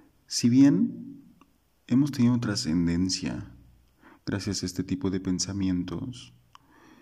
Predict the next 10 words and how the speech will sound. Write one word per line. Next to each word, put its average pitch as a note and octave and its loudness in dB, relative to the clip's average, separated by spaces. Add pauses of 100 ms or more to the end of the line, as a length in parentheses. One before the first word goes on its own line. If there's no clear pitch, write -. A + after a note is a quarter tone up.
(460)
también A#2 0
hemos B2 0
sido A2+ 0
víctima F2+ -2 (920)
de G2 -2
alguno F#2+ -2
de A#2 0
ellos, G2 -2 (920)
ya G#2 -2
que E2+ -2